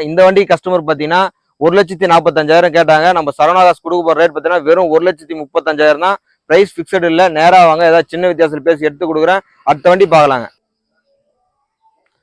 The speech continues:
இந்த வண்டி பாத்தீங்கன்னா Tata Indigo-ங்க, ரெண்டாயிரத்தி பதினஞ்சு மாடல் சார் இது. ஒரு செகண்ட் ஓனர் கேட்டகரியில இருக்கு. எஃப் சி பாத்தீங்கன்னா ரெண்டாயிரத்தி முப்பது வரைக்கும் கரண்ட்ல வரும்.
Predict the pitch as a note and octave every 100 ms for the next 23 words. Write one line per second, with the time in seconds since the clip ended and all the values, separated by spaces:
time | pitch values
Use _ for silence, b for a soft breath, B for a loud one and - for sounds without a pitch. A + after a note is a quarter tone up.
0 | _ _ _ D3+ D#3+ F#3+ G#3 G3 G#3 D#3+
1 | F3 F#3+ F#3+ F3+ F#3+ E3+ F3 G3+ E3+ F#3+
2 | A3 - _ _ D3 F#3 G3+ G3+ E3+ F3+
3 | E3 F3 G3+ F#3 F3+ E3+ E3+ D#3 D3+ E3+
4 | G3+ F3+ D#3 D3 E3+ E3 G3 F3+ E3+ E3
5 | E3 E3 D#3 D3 F3 G3 - _ _ D3
6 | - G#3+ F#3 F3+ F3+ E3 F#3+ F#3+ E3 D#3+
7 | D3 F#3+ F3+ F#3 E3+ D#3+ E3+ E3 D#3+ F#3